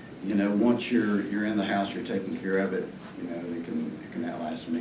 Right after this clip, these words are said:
or anybody. So all those things that have been said are true. Um, I, you know, I'm, I'm, I've looked at the property, I look, and, uh, I think that,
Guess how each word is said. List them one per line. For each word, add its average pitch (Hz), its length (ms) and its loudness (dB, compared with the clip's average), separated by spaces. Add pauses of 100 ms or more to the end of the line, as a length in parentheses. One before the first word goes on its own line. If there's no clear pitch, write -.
or 82 80 -2
anybody. 82 400 -2
So - 220 -4 (280)
all 208 140 4
those 151 220 6
things 120 220 6
that 113 60 4
have 98 120 2
been 104 120 2
said 120 200 4
are 107 120 4
true. 127 300 2 (600)
Um, - 560 2
I, - 100 -6 (380)
you 120 100 6
know, 104 160 2
I'm, 120 300 2
I'm, 123 340 6
I've 110 540 0
looked 117 180 0
at 117 80 -4
the 113 80 -4
property, 113 680 4 (140)
I 98 40 -4
look, 98 320 -4
and, 90 400 -4
uh, 90 200 -6 (1000)
I 101 60 -6
think 131 380 0 (680)
that, 98 380 -2